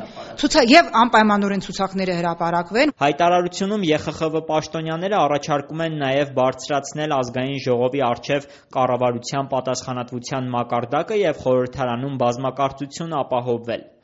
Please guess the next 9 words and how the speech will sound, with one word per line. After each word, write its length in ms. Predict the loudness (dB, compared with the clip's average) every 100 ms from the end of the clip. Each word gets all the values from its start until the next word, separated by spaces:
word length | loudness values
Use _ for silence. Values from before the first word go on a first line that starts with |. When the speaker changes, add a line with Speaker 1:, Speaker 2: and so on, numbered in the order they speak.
| -20 -16 -8
Speaker 2:
Իշխող 300 | -4 0 0
Հանրապետական 760 | -2 -2 -2 0 -2 -2 -2 -4
խմբակցության 640 | -4 -2 -2 -2 -6 -6 -2
ղեկավար 500 | -4 -2 2 2 2
Վահրամ 380 | 2 2 -2 -2
Բաղդասարյանի 680 | 0 0 -2 -2 -2 -2 -4 -2
կարծիքով, 540 | -2 -2 -10 -4 -4 2
բազմակարծություն 840 | 2 2 -2 0 -2 -4 -10 -8 -4
խորհրդարանում 800 | 0 2 2 0 -2 -2 -4 -6